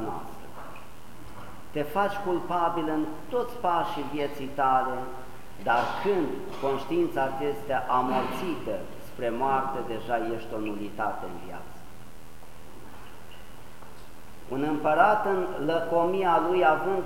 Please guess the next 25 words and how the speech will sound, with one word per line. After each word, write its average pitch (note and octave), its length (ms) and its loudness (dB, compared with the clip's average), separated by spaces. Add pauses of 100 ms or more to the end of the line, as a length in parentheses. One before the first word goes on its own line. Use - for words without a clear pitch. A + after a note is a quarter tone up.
un D3 60 0
frate D#3 560 2 (1400)
și - 120 -4
știind F3+ 580 0
că D3+ 160 2
s-ar D3 300 2
putea D3+ 400 4 (120)
să-l A#2+ 220 0 (140)
secondeze C#3 840 -2
la A#2+ 200 2
împărăție A#2 640 -4
sau G#2 240 -2
să G2+ 60 -8 (100)
ia D3 160 0
împărăția, A2+ 640 -2
acela C#3+ 380 0
nevinovat C#3 960 0
fiind, A#2 420 -4 (1300)
a A#2 140 4
recurs A#2+ 500 -2
a-l B2+ 160 0 (100)
otrăvi. - 440 -6 (2000)
Zis A3+ 220 -4
și - 160 -4
făcut, E3+ 500 0